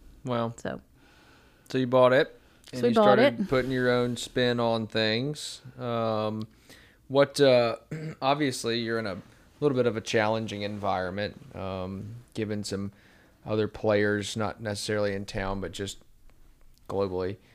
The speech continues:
Speaker 1: Um, you know, what are some things, I guess, that you're doing at the bookstore? And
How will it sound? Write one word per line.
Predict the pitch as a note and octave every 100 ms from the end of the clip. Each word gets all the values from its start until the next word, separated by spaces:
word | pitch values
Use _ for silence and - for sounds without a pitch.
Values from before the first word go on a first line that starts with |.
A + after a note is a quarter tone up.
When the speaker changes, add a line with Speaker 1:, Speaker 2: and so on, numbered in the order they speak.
| _ - -
Speaker 1:
Um, | G#2 G2 F#2 F#2 F#2+ - -
you | G#2+
know, | F#2
what | B2+ E3
are | F3
some | - C3+
things, | C3+ B2+ B2 A2
I | G#2+
guess, | B2 A#2+ -
that | G#2 -
you're | A#2+
doing | G#2+ A2+ A#2 A#2+ A2+ A2 G#2+ G#2 - - - - - - - -
at | B2 B2
the | A2+
bookstore? | A2 G#2+ - G#2+ A2 A2 G#2+
And | G#2+